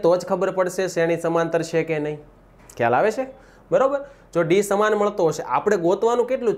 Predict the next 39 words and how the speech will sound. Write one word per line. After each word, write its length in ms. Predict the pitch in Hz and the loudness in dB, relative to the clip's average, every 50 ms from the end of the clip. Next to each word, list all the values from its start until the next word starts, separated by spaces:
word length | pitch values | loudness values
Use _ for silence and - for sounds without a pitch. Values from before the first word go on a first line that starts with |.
| - | 0
ચાર 160 | 160 156 180 196 202 | 0 0 0 -2 -2
પદ 260 | 220 220 214 214 220 220 | -2 0 0 0 0 0
આપ્યા 180 | 226 226 220 220 | 0 0 0 0
હોય, 140 | 220 220 - | 0 0 0
પાંચ 240 | 165 170 190 185 - - | 0 -2 -2 -4 -6 -6
પદ 120 | 214 202 202 | -4 -4 -2
આપ્યા 200 | 208 208 214 214 | -2 -2 -2 -2
હોય 100 | 208 208 196 | -2 -2 -4
તો 80 | 196 | -2
એટલા 220 | 202 214 214 202 208 | 0 0 0 0 0
પૂરતો 260 | 220 208 - 220 175 151 | -4 -2 0 -2 0 0
ડી 140 | 151 147 143 135 143 | -2 -2 -2 -2 -2
શોધવાનો. 420 | 139 135 123 123 117 113 113 113 151 214 | -4 -4 -2 -4 -4 -4 -2 0 0 0
બરોબર? 260 | 311 370 349 370 370 - - - - - - - - - - - _ - - - | 0 0 -2 -4 -6 -8 -14 -20 -20 -20 -20 -20 -20 -20 -20 -20 _ -20 -6 -2
જો 140 | 160 160 185 220 247 | 2 4 4 4 2
સમાંતર 540 | 247 - 233 220 226 226 226 226 220 233 220 208 | 2 2 2 2 2 2 0 0 0 -2 -2 -2
શ્રેણી 360 | 196 196 196 196 196 185 170 135 120 | 0 0 2 2 4 2 2 0 0
હોય 440 | 156 180 202 208 196 170 156 135 131 127 - - | 2 2 4 4 2 2 0 -2 -4 -8 -8 -8
તો 80 | - 170 165 | -6 -6 -6
સામાન્ય 580 | 165 - 156 156 165 185 202 208 208 208 208 202 - | -6 -8 -8 -6 -4 -4 -4 -4 -2 -4 -4 -4 -6
તફાવત 380 | 214 - - 214 208 208 208 208 | -6 -4 0 0 0 0 0 -2
આપણે 180 | 202 226 - - 196 | -2 -2 -2 0 0
ગોતવાના 420 | 208 208 208 208 202 196 190 165 | 0 0 0 -2 0 0 0 -2
જ 80 | 147 143 - | -2 -4 -6
છીએ. 280 | 147 131 120 110 110 120 156 | -4 -4 -2 -2 -4 -4 -4
તો 60 | 160 147 | -4 -2
ભલે 140 | 160 180 185 165 | 0 2 2 2
લખ્યું 260 | 165 160 165 170 156 143 | 2 2 0 0 0 0
અહીંયા, 220 | 139 131 110 98 - - - - - - - - | 0 -2 -4 -8 -12 -18 -20 -20 -20 -20 -8 -4
તો 80 | 165 151 | -4 -2
ને 60 | 139 - - | -2 -2 0
પછીના 540 | 165 180 - - - 240 240 254 247 254 247 233 - - | 0 0 0 0 2 4 4 6 6 4 4 2 0 0
ત્રણ 240 | 208 208 202 190 175 - - | 2 2 2 2 0 0 2
પદ, 300 | 185 175 147 127 110 117 | 2 2 2 2 -2 -4
એટલે 140 | 120 123 120 - - | -8 -12 -10 -4 0
ચાર 220 | 175 175 180 - 185 | 2 2 2 2 2
આપ્યા 220 | 185 185 - 180 180 175 | 0 0 0 0 2 2
હોય 120 | 180 180 175 | 0 -2 -4
તો 80 | 143 | -6